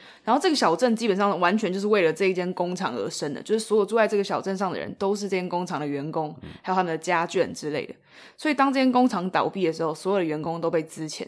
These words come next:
Speaker 1: 这个小镇就消失了，就她的门牌号直接被取消，就大家你就只能搬走怎么样。所以这个女主角那时候跟她丈夫在这里已经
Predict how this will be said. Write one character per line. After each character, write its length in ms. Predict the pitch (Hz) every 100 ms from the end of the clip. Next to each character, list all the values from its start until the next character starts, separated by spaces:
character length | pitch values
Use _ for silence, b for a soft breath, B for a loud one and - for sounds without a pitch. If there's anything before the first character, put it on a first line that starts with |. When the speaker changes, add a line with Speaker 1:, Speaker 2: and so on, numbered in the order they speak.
| -
Speaker 1:
这 100 | -
个 80 | 208
小 220 | 196 117
镇 180 | - 175
就 140 | 160 170 -
消 300 | - - 196
失 280 | 190 180 175
了， 160 | 190 - b b -
就 120 | 247
她 120 | 240
的 60 | 220
门 220 | 175 190
牌 220 | 196 170
号 180 | 196 180
直 60 | 165
接 80 | 165
被 120 | 175
取 260 | 175 156 -
消， 380 | - 139 - _ _ _
就 80 | 196
大 120 | 208
家 80 | 185
你 120 | 160
就 80 | 180
只 80 | 170
能 140 | 143
搬 260 | 147 156 156
走 200 | 131 65
怎 120 | -
么 80 | 101
样。 180 | 90 - B B B B
所 160 | -
以 60 | 277
这 120 | 262
个 80 | 302
女 100 | 202
主 60 | 180
角 240 | 175 123
那 100 | 202
时 100 | 202
候 80 | 196
跟 120 | 190
她 120 | 190
丈 220 | 185 214 185
夫 120 | 180
在 140 | 185
这 60 | 190
里 60 | 139
已 100 | 160
经 220 | 165